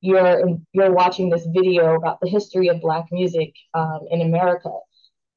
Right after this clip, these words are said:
And you just realize that most genres <laughs> were, were, um, grown from the culture, African American culture, rock and roll, country,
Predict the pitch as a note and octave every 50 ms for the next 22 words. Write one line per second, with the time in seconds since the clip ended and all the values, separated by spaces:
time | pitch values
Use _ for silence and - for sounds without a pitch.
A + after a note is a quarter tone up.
0 | _ - G#3+ G#3+ G#3+ A3 A3 A3 G#3 A3 B3 B3 D4+ C#4+ C#4+ - A#3+ B3 B3 B3+
1 | B3+ B3+ B3 A#3 A3+ A3 - G#3 G3 F#3+ F3+ F3 - - - - F3+ F#3 F#3 G3+
2 | A3+ C4 C4+ - - - - - G3 G3 G3 G3 G3 F3+ F3 E3 D#3+ E3 F#3+ F#3
3 | - - - - - _ _ _ _ _ _ _ _ G#3+ A3 A#3+ B3 B3+ - -
4 | _ - G#3+ G#3+ A#3 A#3 A3+ A3+ G#3+ G3+ F#3+ F#3+ _ _ _ _ _ _ _ _
5 | _ _ _ _ _ _ - F#3+ F#3 F3+ F3+ F3+ F#3 E3+ D#3+ - _ _ - F#3+
6 | G3+ G#3 G#3 G#3+ G#3 G#3 G3+ - - F#3+ F3+ F3 E3+ E3+ E3 E3 E3 - _ _
7 | - F#3+ F#3 - - G3+ G3 F#3 E3+ - F#3 - - E3+ D#3+ D3 D3 - - _
8 | _ - F3+ F#3 F3+ F3 F3+ - F3+ F3+ F3 E3+ E3 E3+ E3 E3 E3+ E3 D#3+ E3
9 | D#3+ - - - - - - - - - _ _ _ _ _ _ _ - - -
10 | E3+ F3+ F3+ F3+ F3+ G3 F#3+ F#3+ F3+ F3 F3 E3+ E3+ E3+ E3 E3 E3 E3 E3 -
11 | _ _ _ _ _ - - F#3 F3+ F3+ E3+ F3 - F3 F3 E3+ E3 E3 D#3+ D#3+
12 | E3 E3 D#3+